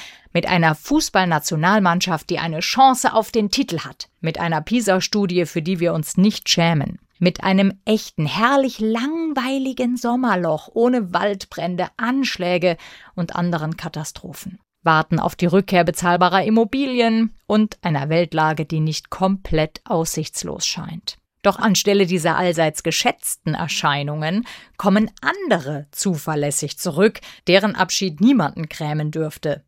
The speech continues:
Unwetter und Stellenabbau zum Beispiel. Putins Bomben und Trumps Lügen. Tamagotchi und Diddle.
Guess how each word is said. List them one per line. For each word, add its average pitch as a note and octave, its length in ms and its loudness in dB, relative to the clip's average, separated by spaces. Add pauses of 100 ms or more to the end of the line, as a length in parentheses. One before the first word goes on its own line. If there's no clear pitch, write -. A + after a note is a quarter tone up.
Unwetter E3 720 4
und D#3 180 -4
Stellenabbau E3 960 0
zum D#3 200 -8
Beispiel. - 500 -8 (380)
Putins F3+ 460 -2
Bomben F3 640 0 (100)
und E3+ 240 -6
Trumps - 480 -6
Lügen. F3 480 -4 (300)
Tamagotchi E3+ 840 0
und D3+ 220 -2 (180)
Diddle. F#3 380 0